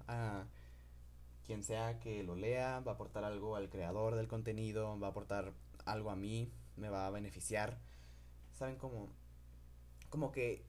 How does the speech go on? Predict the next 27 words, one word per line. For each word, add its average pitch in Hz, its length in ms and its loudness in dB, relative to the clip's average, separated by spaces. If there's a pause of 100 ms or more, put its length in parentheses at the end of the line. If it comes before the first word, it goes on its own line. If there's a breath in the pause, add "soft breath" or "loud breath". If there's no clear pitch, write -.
siento 135 240 0
que 147 120 4
ya 110 360 6
se 139 120 4
perdió 117 240 4
ese 113 160 2
tipo 120 240 0
de 120 60 4
razonamiento 113 800 0 (120)
antes 120 320 2
de 123 60 2
interactuar 107 800 2
con 143 220 2
gente 151 440 4 (180)
en 139 160 4
redes 139 260 6
sociales, 143 500 2 (420 loud breath)
y 113 640 2
sin 127 200 0
ese 123 160 0
tipo 147 300 0
como 143 240 4
de 110 260 6
cuestionamiento 117 1000 0
antes 113 340 2
de 113 60 4
actuar, 110 400 0